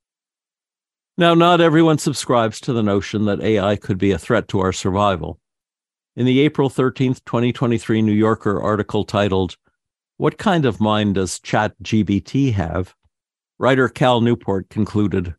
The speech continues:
"Once we've taken the time to open up the black box and poke around, uh, the springs and gears found inside, we discover that programs like Chat G B T don't represent an alien tel-,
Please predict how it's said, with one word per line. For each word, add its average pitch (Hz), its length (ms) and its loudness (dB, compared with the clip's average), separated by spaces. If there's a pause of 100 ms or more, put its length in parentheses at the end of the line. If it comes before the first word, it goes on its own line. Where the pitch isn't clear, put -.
(1600)
"Once - 500 -2
we've 143 300 2
taken 110 560 0 (840)
the 98 80 -16
time 143 400 2
to 131 120 -4
open 131 320 -2
up 117 180 -2
the 95 100 -10
black 117 340 -2
box - 540 -4 (360)
and 92 120 -6
poke 143 260 -2
around, 120 560 2 (180)
uh, 95 220 -2
the 95 140 -4
springs 127 560 0
and 110 120 0
gears 104 360 0
found 107 280 -2
inside, 95 640 -4 (800)
we 156 100 2
discover 151 400 2
that 117 140 2
programs 117 560 0
like 101 200 -2
Chat 117 400 -2
G 110 200 0
B 101 160 -2
T 107 200 -2
don't 123 440 -2
represent 95 580 -4
an 98 140 -2
alien 98 420 0
tel-, 95 340 -4